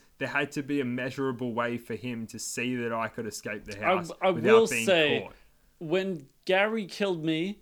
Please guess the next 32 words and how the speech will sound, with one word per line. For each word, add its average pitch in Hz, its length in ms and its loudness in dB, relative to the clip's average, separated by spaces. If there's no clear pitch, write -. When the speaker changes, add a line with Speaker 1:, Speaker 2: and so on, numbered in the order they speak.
Speaker 2:
he 175 160 -14
killed 233 340 -2
me 185 280 -4
in 190 140 0
my 156 260 2
car, 208 640 -4
so - 180 -6
he 165 140 -2
could 185 120 0
have 143 100 -4
just 139 260 -6
thrown 156 280 -2
me 156 80 -2
in 147 100 -2
the 139 80 -4
back, 143 480 -2
driven 156 440 0
me 147 200 -2
to 143 260 -4
the 127 140 -6
woods, 131 540 -6
chucked - 300 -8
me 139 160 -6
out. 151 440 -6
Speaker 1:
I 160 120 0
think 220 240 -2
the 233 80 -6
thing 208 160 -4
Speaker 2:
When 190 160 4
Speaker 1:
is 208 60 4
Speaker 2:
I 214 80 2
killed 208 420 4